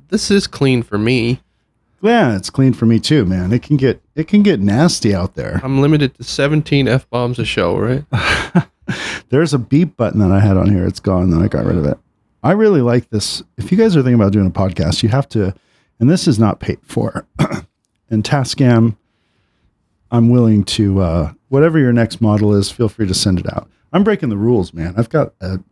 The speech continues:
Speaker 2: glass of liquid with ice in it right near the mix board. This is, like, a very unprofessional move.
Speaker 1: He likes to live dangerously.
Speaker 2: I actually do, and people will back that up.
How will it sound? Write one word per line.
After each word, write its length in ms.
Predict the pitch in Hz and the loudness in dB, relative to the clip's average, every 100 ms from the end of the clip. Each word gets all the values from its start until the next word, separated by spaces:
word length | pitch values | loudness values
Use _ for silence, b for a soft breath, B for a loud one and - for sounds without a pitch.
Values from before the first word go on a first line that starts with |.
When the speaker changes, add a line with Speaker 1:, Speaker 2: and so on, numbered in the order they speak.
| _ _ _ | _ _ _
Speaker 2:
glass 420 | - 113 151 147 95 | -4 0 0 0 -4
of 140 | - | -4
liquid 540 | 104 127 - 50 50 - _ _ _ | -2 -2 -4 -14 -14 -18 _ _ _
with 160 | 110 - | -8 -4
ice 320 | 113 123 - | -2 0 0
in 120 | 98 85 | 0 0
it 160 | - _ - | -4 _ -6
right 420 | 101 104 117 - | -2 2 0 0
near 480 | 113 107 98 95 92 _ _ | 2 2 2 0 -4 _ _
the 60 | 98 | -2
mix 260 | 98 95 | 0 -2
board. 380 | - - 50 - - _ _ _ _ _ _ _ _ - | -8 -8 -8 -8 -16 _ _ _ _ _ _ _ _ -4
This 120 | 143 | 0
is, 120 | 165 | 2
like, 200 | 127 113 | 2 0
a 60 | 98 | -2
very 260 | 98 113 | 0 0
unprofessional 760 | 101 98 95 98 101 92 107 90 | 0 -2 -4 -4 -4 -2 0 2
move. 440 | 95 101 80 - _ _ _ _ | 4 2 0 -4 _ _ _ _
Speaker 1:
He 120 | - | -4
likes 360 | 131 113 117 - | 0 0 -2 -8
to 80 | - | -4
live 280 | 113 107 - | -2 -2 -2
dangerously. 840 | 107 107 107 98 - 85 85 113 _ _ _ _ _ _ _ _ | -2 0 0 -2 -2 -4 -2 -4 _ _ _ _ _ _ _ _
Speaker 2:
I 120 | 98 | -4
actually 460 | 95 120 151 - 76 | -2 0 0 -2 -2
do, 360 | - 123 90 87 | -2 0 0 0
and 160 | 87 | -2
people 240 | - 117 101 | -4 -2 -2
will 120 | 90 | -2
back 280 | 98 95 - | -2 -6 -4
that 160 | 95 | 0
up. 240 | 90 73 | 0 -2